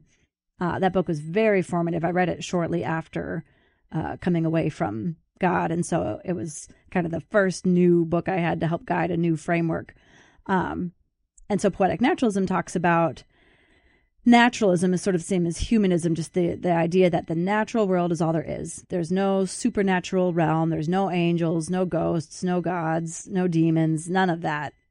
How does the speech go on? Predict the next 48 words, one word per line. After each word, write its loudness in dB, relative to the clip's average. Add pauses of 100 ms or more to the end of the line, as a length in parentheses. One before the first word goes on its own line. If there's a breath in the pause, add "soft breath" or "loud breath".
(180)
It's -4
only 2
what 0
we 0
can -2
see -4
and -2
touch -6
and -2
measure. -4 (240)
That's -8 (100)
what -4
we 2
have. 2
That's -6
the -4
world. -4
There's -4
no -2 (540 soft breath)
secret 2
other 4
dimension 0
hiding 2
somewhere -2
that -2
we 0
haven't -2
accounted -6
for -8
yet. -8 (540 soft breath)
Um, -2 (280)
and 2
that -2 (420)
can -2
be 0
a -2
very -2 (300)
nihilistic -2 (160)
way -2
of -8
looking -4
at -10
the -4
world. -6
This -6
is -6
all 0
just -10